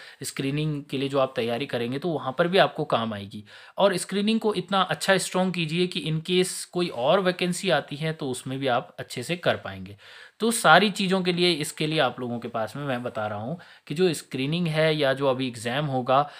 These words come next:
उसमें आपके कम से कम थ्री मंथ्स तो हम ये मान के चल-, चलेंगे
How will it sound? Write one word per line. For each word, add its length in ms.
उसमें 280
आपके 260
कम 240
से 120
कम 180
थ्री 200
मंथ्स 500
तो 200
हम 360
ये 120
मान 200
के 100
चल-, 440
चलेंगे 480